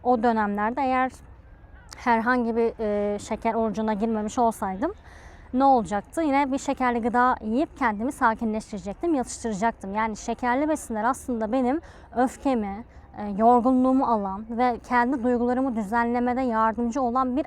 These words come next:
araç haline gelmiş. O zaman buradan şunu anlayabiliriz. Bağımlılıkların temelinde insanı kötü hissettiren duygusundan kaçışı vardır.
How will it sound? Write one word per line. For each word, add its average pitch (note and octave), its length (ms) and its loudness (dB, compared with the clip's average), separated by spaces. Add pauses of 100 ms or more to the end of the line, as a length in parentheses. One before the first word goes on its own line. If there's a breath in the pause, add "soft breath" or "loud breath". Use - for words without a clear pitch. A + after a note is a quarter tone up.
(120)
araç A3+ 320 -2
haline G#3+ 360 0
gelmiş. F3+ 560 -14 (640 loud breath)
O C#4 120 4
zaman C#4 340 4 (240)
buradan C4 340 4
şunu C4 240 0
anlayabiliriz. G3+ 920 -4 (800)
Bağımlılıkların B3 640 4
temelinde A3+ 540 -2
insanı B3 400 -2
kötü B3 280 -6
hissettiren G3+ 540 -6
duygusundan A#3+ 640 -2
kaçışı A#3+ 480 -6
vardır. G3 420 -4